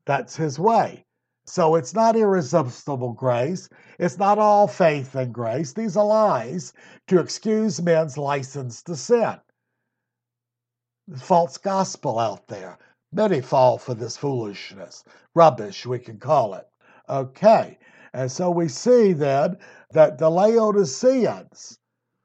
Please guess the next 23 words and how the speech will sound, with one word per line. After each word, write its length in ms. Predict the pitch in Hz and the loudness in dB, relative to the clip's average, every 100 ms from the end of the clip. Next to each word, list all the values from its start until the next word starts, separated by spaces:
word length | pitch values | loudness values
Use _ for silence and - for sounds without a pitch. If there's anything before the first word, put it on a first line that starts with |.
| _ - | _ -8
the 60 | 156 | 0
Lord 320 | 185 214 202 | 2 4 4
had 260 | 175 156 | 2 0
nothing 400 | 170 220 226 233 | 2 2 2 -2
good, 420 | 170 160 127 139 139 | 4 4 4 -2 -4
we 120 | 135 | -4
will 160 | 127 | -4
find 360 | 127 156 147 131 | -2 0 0 -2
out, 440 | 165 160 120 - - _ _ _ _ | 0 0 -2 -6 -14 _ _ _ _
to 100 | 196 | -2
say 240 | 185 214 233 | 4 4 4
about 380 | 170 120 107 | 0 0 -4
them. 300 | - 104 87 - | -6 -6 -8 -10
Of 240 | 135 131 | -6 -4
the 120 | 160 | -2
seven 380 | 160 185 175 185 | -2 -2 -2 -4
churches, 580 | 151 190 190 190 190 - | -2 2 2 0 -4 -2
he 100 | 196 | 0
had 180 | 185 160 | 0 -2
nothing 320 | 170 - 196 | -6 -6 -6
good 260 | 208 220 - | -6 -8 -12
to 80 | 151 | -12
say. 360 | - - - | -8 -10 -10